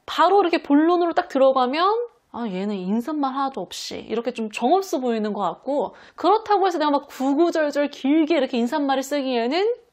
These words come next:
비즈니스 이메일에서 네이티브가 straight to the point, 요점만 간단히 하는 걸 좋아하기 때문에 뭐 "따뜻한 가을이 왔습니다." 뭐 이렇게 시작할 수 없잖아요.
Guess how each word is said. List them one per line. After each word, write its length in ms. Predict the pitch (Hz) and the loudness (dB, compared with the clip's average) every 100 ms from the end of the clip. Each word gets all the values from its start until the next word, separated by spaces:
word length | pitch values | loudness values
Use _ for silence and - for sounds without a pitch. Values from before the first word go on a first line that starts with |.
| _ - | _ -4
비즈니스 440 | 294 359 381 359 | 2 2 2 0
이메일에서 440 | 262 240 254 254 233 | 0 2 2 0 -2
네이티브가 520 | 202 214 240 214 220 | -2 -4 -6 -2 -2
straight 380 | 220 - 269 277 | -2 -2 -2 -2
to 80 | |
the 120 | 233 220 | -6 -6
point, 340 | - 208 190 | -6 -4 -2
요점만 440 | 285 294 392 370 349 | -2 0 -2 0 -2
간단히 360 | - 240 320 320 | -4 -2 -2 -2
하는 120 | 294 | -4
걸 80 | 269 | -4
좋아하기 440 | 240 233 240 240 | 0 0 0 -4
때문에 680 | 233 220 220 226 220 180 - _ - | -6 -4 -4 -4 -4 -6 -12 _ -2
뭐 340 | 220 220 208 | 4 6 6
"따뜻한 680 | 226 285 320 - 277 269 254 | 4 4 2 -2 0 2 0
가을이 560 | - 202 214 220 214 208 | 0 2 4 4 0 0
왔습니다." 640 | 170 - 214 196 190 165 | -2 -4 -4 -2 0 0
뭐 140 | 202 247 | 2 4
이렇게 760 | 311 415 403 392 - 359 320 | 4 4 2 0 -2 0 0
시작할 340 | - - 427 349 | 0 -2 -4 -4
수 140 | - | -4
없잖아요. 760 | - 233 214 170 214 277 170 | -2 -2 -2 -2 -2 -2 -4